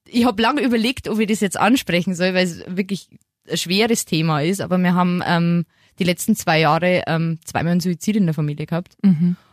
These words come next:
Speaker 1: Und, ähm, das ist halt dann irgendwie nochmal eine andere Nummer.
Speaker 2: Mhm.
Speaker 1: Und, ähm, bei meinem Vater war's auch so, um
Speaker 2: Mhm.
Speaker 1: das vielleicht kurz zu erklären, der hat,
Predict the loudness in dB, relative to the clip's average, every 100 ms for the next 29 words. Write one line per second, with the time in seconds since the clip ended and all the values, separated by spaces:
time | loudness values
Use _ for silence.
0 | _ 2 4 2 0 0 0 2 -2 -2
1 | -2 0 0 0 -2 -2 -2 -2 -2 -2
2 | -2 -2 0 -2 -4 -8 _ -4 0 2
3 | 4 4 2 0 4 4 4 2 0 _
4 | _ _ -2 0 0 -4 -4 -4 -2 0
5 | 2 0 -2 -4 -4 -6 -6 -6 -8 -8
6 | -2 -2 -2 0 4 4 4 2 -4 -6
7 | -8 -8 -8 -8 -8 -8 -6 -4 -2 -2
8 | -4 -6 -8